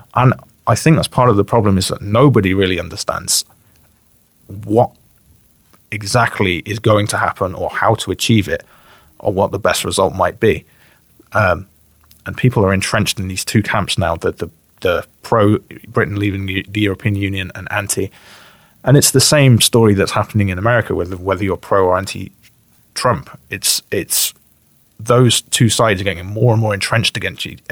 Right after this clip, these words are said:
against each other and seeing each other as, as the problem and trying to stop this side from getting what they want, and this side's trying to stop this side from getting what they want. There's no, I haven't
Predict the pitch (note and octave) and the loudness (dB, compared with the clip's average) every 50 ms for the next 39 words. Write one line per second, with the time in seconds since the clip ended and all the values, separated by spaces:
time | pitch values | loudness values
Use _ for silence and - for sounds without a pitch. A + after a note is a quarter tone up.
0 | G2+ - - - G2+ G2 G2+ G2 - - G2+ F#2 - - F#2+ F#2+ F#2 F#2 F#2 E2+ | -10 -8 -8 -10 -8 -8 -6 -6 -8 -10 -12 -10 -8 -4 -4 -4 -2 -4 -6 -6
1 | - - - G#2+ G#2 G2 - - - F#2+ F#2+ F#2 F2 F2 - - _ _ _ _ | -8 -8 -8 -8 -8 -8 -6 -4 -2 -2 0 -2 -2 -4 -6 -10 _ _ _ _
2 | _ _ _ _ _ _ _ _ _ - - - - - _ _ _ _ _ _ | _ _ _ _ _ _ _ _ _ -20 -20 -20 -20 -20 _ _ _ _ _ _
3 | _ _ _ _ - - - - - G2 G2 - A#2 A2+ G2+ G2 G#2 G#2 G#2 F#2+ | _ _ _ _ -2 -2 -2 -2 -2 -6 -4 0 2 2 2 4 2 2 2 0
4 | - F#2+ G2 - - A#2 G#2 G2+ F#2 - - - - F2 - - - _ - - | -2 -4 -4 -4 -2 0 0 0 0 -2 -2 0 0 0 0 -4 -16 _ -20 -10
5 | C3 A2+ A2+ - - - _ _ - _ _ _ _ _ - - - - A2+ G2+ | -2 0 0 0 0 -2 _ _ -20 _ _ _ _ _ -4 -2 0 2 2 2
6 | G#2+ G#2+ - A2 G#2 - - D#2+ F#2+ G2+ F#2 - - A#2 A#2 A2+ A2+ A2 G#2 - | 2 0 0 -2 0 0 0 -2 0 -2 -2 0 0 0 2 2 2 0 0 -4
7 | - - - - G2 F#2+ F#2 F#2 G2 - - G2+ G2 G2+ - - - G#2+ G2+ F#2 | -12 -20 -18 -14 -14 -14 -12 -8 -4 -2 0 2 0 0 0 -2 -4 -4 -4 -4
8 | - - - F#2 G#2 G2+ - - A2+ G#2+ G2+ - G#2+ G2 F#2+ F#2 F#2+ F#2+ G2 - | -4 -6 -6 -4 -4 -4 -2 0 0 0 0 -2 -4 -6 -6 -6 -6 -6 -8 -8
9 | - G2 G#2 G#2+ G#2+ G#2 G2+ G2 G2+ - _ _ _ - - - _ _ - B2 | -4 -2 -2 0 0 0 0 -2 -2 -6 _ _ _ -20 -20 -20 _ _ -10 -2
10 | G#2+ A#2+ A2 G2+ C3+ B2+ C3+ C#3+ D3+ D3 C#3 C3 - - - _ _ _ _ _ | 2 2 4 6 6 6 8 8 8 8 6 6 4 0 -8 _ _ _ _ _
11 | _ _ _ _ _ _ _ _ - A2+ A2 C3+ C3+ D3 C#3+ C#3 | _ _ _ _ _ _ _ _ -2 0 2 4 4 4 4 2